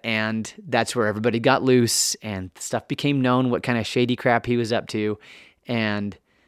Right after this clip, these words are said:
um, it all, his, his, his whole plan kind of became unraveled there in Donaghadee, which I looked up and found on YouTube, and that has been my,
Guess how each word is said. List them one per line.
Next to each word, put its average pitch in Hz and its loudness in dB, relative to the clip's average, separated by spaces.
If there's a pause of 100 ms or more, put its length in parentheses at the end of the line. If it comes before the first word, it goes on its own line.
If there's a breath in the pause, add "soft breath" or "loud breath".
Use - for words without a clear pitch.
(320)
um, 95 -8
it 113 0
all, 107 4
his, 110 0
his, 110 -4
his 117 0
whole 123 4
plan 110 0
kind 107 -4
of 98 -6
became 107 -4
unraveled 95 -4
there 98 -2
in 92 -8 (160)
Donaghadee, 92 -6 (540 soft breath)
which 113 -6
I 107 2
looked 123 -2
up 110 2
and 101 -10
found 104 -4
on 101 -4
YouTube, 98 -6 (640)
and 101 -8
that - -6 (100)
has 107 -6
been 104 -2
my, 92 -6